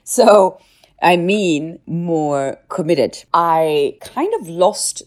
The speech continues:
that. I got rid of that difficulty of falling asleep at night. It happens ever so often now and then if there's something specific in my life.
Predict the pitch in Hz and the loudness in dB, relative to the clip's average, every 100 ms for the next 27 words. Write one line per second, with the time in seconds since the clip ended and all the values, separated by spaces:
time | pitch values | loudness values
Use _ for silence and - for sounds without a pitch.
0 | - 156 135 113 - 170 165 143 220 220 | -4 2 2 2 -2 0 -2 0 -4 -4
1 | 170 143 131 - - 185 - - 139 151 | -2 0 0 -4 -10 -12 -12 -12 -12 -10
2 | 143 131 127 - 123 123 123 127 - - | -8 -6 -6 -8 -8 -8 -8 -10 -10 -10
3 | - - 98 - _ _ 311 330 392 359 | -12 -14 -12 -14 _ _ -6 -4 -4 -4
4 | 349 - 208 220 220 196 131 165 220 208 | -4 0 2 0 -2 0 0 0 -4 -6
5 | 175 180 165 147 254 226 - 165 165 160 | -4 -6 -2 -2 -2 -6 -2 -2 -2 -8
6 | 156 143 143 - - - 120 131 131 123 | -10 -14 -14 -14 -12 -12 -12 -12 -10 -8
7 | 123 311 | -8 -10